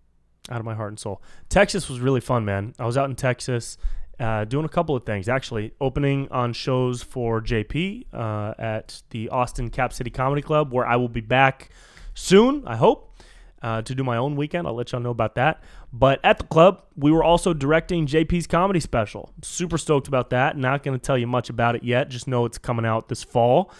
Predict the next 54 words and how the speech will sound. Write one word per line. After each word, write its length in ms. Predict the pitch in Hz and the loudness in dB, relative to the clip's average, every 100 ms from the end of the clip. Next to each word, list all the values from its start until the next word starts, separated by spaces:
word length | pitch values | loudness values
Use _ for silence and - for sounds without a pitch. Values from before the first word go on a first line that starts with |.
| - - - | -20 -20 -4
Uh, 240 | 117 110 113 | 0 2 4
I 120 | 143 | 4
directed 720 | 139 135 127 135 127 127 - | 6 2 2 2 0 0 -6
the 60 | 123 | -8
special. 440 | - 123 - 143 | -2 -2 0 0
I 80 | 120 | 0
also 240 | 110 - | 0 -4
produced 420 | 110 131 120 117 | -8 -4 -4 -2
it 160 | 127 120 | -4 -4
alongside 460 | 117 113 113 120 107 | -4 -6 -6 -8 -6
J 180 | 120 | -6
P 160 | 110 117 | -4 -4
and 80 | 110 | -6
his 100 | 104 | -8
team. 340 | - 127 127 - - - - _ _ _ _ - | -4 -2 -4 -8 -20 -20 -20 _ _ _ _ 0
It's 180 | 175 | 0
gonna 160 | - 165 | 4 4
be 120 | 147 | 4
really 200 | 143 139 | 4 2
cool. 340 | 127 131 95 - | 0 -2 -2 -8
It's 120 | 107 | -10
really 200 | 135 147 | -2 -2
fun, 460 | 139 147 139 135 135 | 0 0 2 2 0
and 300 | - 120 120 | -2 -2 -2
I'm 100 | 120 | -2
not 120 | 127 | -2
gonna 120 | 127 | -4
say 120 | 131 147 | -6 -6
anything 220 | 135 147 | -6 -4
else 140 | 143 | -4
about 200 | 139 185 | 0 0
it. 100 | 196 - | 0 -6
Just 200 | 127 - | -12 -6
look 140 | 147 | -6
forward 240 | 151 165 147 | 0 0 0
to 120 | 120 | -2
it. 120 | - - _ _ _ _ _ _ | -2 -10 _ _ _ _ _ _
Uh, 300 | 127 117 117 | -6 -4 -4
what 160 | 117 143 | 0 0
else 120 | 131 | 0
did 100 | 131 | -2
we 80 | 120 | -4
do? 180 | 113 95 - - - | -4 -6 -14 -2 4
Oh, 140 | - - | 4 4
I 60 | |
was 140 | 160 180 | 0 2
also 320 | 196 196 180 | 0 0 0
rocking 360 | 175 180 180 | 4 4 4
with, 240 | 180 170 - | 0 -2 -2
um, 360 | 170 156 151 | -2 0 -2
the 80 | 147 | -6
Black 240 | 139 147 156 | -2 -2 0
Rifle 260 | 160 160 | -2 -4
dudes 560 | 139 139 135 127 - | -2 -2 -2 -4 -12